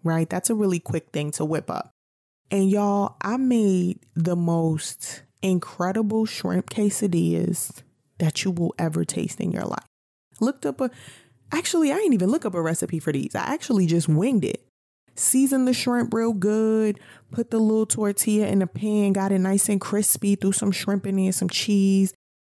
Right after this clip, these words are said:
did, like, a little, um, sour cream and pico like they do at the restaurant, some pico de gallo. It was delicious with a salad.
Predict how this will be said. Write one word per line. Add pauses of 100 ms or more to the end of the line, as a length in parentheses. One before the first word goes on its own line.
did,
like,
a
little,
um,
sour
cream
and
pico
like
they
do
at
the
restaurant,
some
pico
de
gallo. (640)
It
was (220)
delicious
with
a
salad.